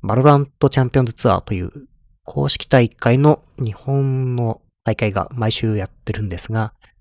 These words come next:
これがですね、金、土、日とあるんですけども、毎回十二時間くらい配信をやってまして、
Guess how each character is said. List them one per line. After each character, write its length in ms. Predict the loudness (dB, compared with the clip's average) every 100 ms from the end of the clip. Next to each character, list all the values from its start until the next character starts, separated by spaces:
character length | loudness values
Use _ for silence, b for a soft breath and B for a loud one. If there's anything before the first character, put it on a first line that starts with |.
| -8
こ 100 | 0
れ 120 | 2
が 140 | 2
で 60 | 0
す 140 | -4
ね、 80 | -8
金、 380 | -4 -2 0 -2
土、 360 | 0 0 -2 -6 -6
日 400 | -6 -6 -8 _ _ _ _ _ 0
と 140 | 4 4
あ 40 |
る 140 | 2
ん 100 | -2
で 80 | -6
す 80 | -8
け 80 | -8
ど 120 | -8
も、 180 | -8 -12 _
毎 340 | -6 -4 -4 -6 -2
回 300 | 0 0 -2
十 200 | -4 0
二 120 | 0
時 60 | 2
間 220 | 0 -2
く 120 | -4
ら 80 | -6
い 100 | -6 _ _ _
配 220 | -4 -2
信 260 | -2 -4 -4
を 60 |
や 80 | -6
っ 40 |
て 240 | -10 -10 -8
ま 120 | -6
し 100 | -10
て、 340 | _ 2 2